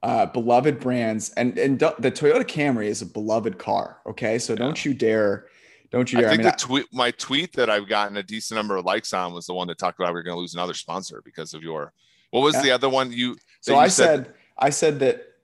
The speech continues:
Speaker 1: drafting, trading three first round picks to draft Mac Jones would be like spending a hundred fifty thousand dollars to buy a Honda Accord.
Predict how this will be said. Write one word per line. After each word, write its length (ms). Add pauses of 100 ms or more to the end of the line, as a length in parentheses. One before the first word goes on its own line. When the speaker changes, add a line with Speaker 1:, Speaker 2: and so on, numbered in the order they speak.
(160)
Speaker 1:
drafting, 720
trading 340
three 180
first 320
round 220
picks 320
to 120 (220)
draft 400
Mac 220
Jones 480
would 120
be 120
like 120
spending 300
a 60
hundred 340
fifty 220
thousand 380
dollars 360
to 60
buy 180
a 60
Honda 340
Accord. 400